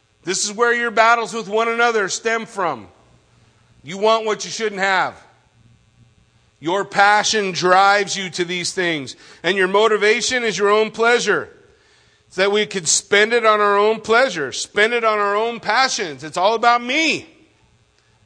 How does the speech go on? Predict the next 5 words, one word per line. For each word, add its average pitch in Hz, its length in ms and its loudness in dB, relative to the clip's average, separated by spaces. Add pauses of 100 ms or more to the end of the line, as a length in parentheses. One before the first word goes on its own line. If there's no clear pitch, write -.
(1120)
Now, 202 220 2
remember 233 320 0
how 240 160 4
we 247 120 -6
started. 262 540 0